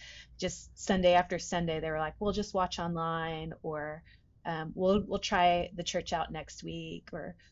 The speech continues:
whatever. And then when crisis hits, tragedy hits, there's nowhere to go.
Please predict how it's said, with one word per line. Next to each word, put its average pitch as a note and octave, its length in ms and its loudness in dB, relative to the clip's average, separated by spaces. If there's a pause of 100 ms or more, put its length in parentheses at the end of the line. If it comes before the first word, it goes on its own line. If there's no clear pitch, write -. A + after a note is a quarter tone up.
(100)
whatever. E3 520 0 (100)
And E3+ 140 -2
then F3 260 -2
when D#3+ 120 -8
crisis G#3 560 -2
hits, - 540 -8
tragedy F#3+ 500 0
hits, - 600 -10 (640)
there's F3+ 240 -2
nowhere F3 300 0
to D3+ 100 -4
go. E3 440 -2